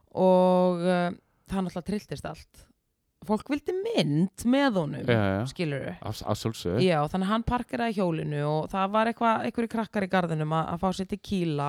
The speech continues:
Speaker 1: og hann fékk sér tvö skot með þeim,
Speaker 2: Já.
Speaker 1: nema löggan kom.
Speaker 2: Æ, æ.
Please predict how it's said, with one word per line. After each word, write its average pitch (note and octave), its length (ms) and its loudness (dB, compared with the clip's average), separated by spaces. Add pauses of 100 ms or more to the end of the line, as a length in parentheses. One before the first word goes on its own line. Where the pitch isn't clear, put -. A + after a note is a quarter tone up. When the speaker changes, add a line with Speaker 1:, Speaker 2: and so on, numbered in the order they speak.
Speaker 1:
og E3+ 340 -4 (220)
hann G3 180 -2
fékk G#3+ 220 -2
sér A3 100 -6
tvö A#3 160 -2
skot G#3 320 -4
með D#3 240 -2
þeim, D#3 260 -6
Speaker 2:
Já. A#2 180 2 (320)
Speaker 1:
nema G#3+ 200 4
löggan G3+ 400 2
kom. C#3+ 300 -6 (340)
Speaker 2:
Æ, C3 80 4
æ. D2+ 160 2